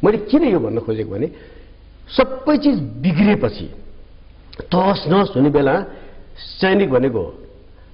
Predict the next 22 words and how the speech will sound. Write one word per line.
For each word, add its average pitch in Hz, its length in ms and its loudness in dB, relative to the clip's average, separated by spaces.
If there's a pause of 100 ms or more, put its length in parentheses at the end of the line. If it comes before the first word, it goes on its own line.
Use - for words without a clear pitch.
(500)
अन्तिम 190 400 2
शक्ति, 180 340 -4 (420)
last 175 380 0
resort, 190 340 2 (760)
यो 214 140 6
पठाएपछि 180 600 0
चाहिँ 175 200 0
नि 240 120 4 (720)
दुख्या 175 340 2
ठाउँमा 175 320 2
चाहिँ 175 160 0
नि 180 60 0 (240)
पेनकिलर 170 480 2
खाएर 151 480 0
दुख्या 156 220 0
निको 143 220 2 (400)
हुने 135 160 2
भन्ठान्छन्। 107 520 -6 (240)
त्यसो 160 240 -2
त 143 40 -2
हुँदैन 95 360 -4
नि। 73 100 -10